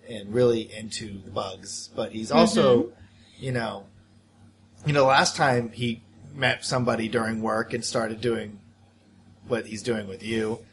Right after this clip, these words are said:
Speaker 1: uh, he'd only allow her to eat with us, like, once a week,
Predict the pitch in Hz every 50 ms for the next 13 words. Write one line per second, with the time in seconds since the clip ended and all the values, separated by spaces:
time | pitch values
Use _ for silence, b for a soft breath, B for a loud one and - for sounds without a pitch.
0 | b b b b b b b b - 113 107 104 101 98 95 92 - - _ _
1 | _ _ _ _ _ _ _ - - 110 131 147 160 156 151 143 135 127 117 117
2 | 113 117 117 113 110 104 107 113 113 - 120 - - 113 104 98 - - 107 101
3 | 95 - - _ _ _ _ - - - - 117 117 117 113 - 113 98 104 113
4 | 117 110 104 - -